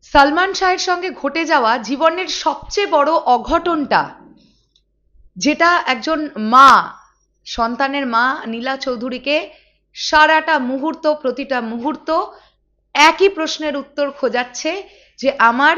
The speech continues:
ছেলের মৃত্যুর ন্যায় বিচার কবে হবে বা আমার ছেলের হত্যার ন্যায় বিচার কবে হবে। তাহলে কি এই একই ভয়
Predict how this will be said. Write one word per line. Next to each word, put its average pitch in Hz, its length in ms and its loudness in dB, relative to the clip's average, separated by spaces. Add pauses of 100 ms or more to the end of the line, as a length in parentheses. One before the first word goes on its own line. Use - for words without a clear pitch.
ছেলের 269 480 -2
মৃত্যুর 240 580 -6
ন্যায় 240 360 -2
বিচার 220 400 -4
কবে 208 260 -4
হবে 202 280 -2
বা 240 120 4
আমার 226 320 4
ছেলের 247 300 -4
হত্যার 226 540 -4
ন্যায় 226 260 -2
বিচার 214 340 -6
কবে 170 240 -4
হবে। 147 280 -12 (1120)
তাহলে 330 320 4
কি 349 240 0
এই 320 380 0
একই 302 440 2
ভয় 269 540 2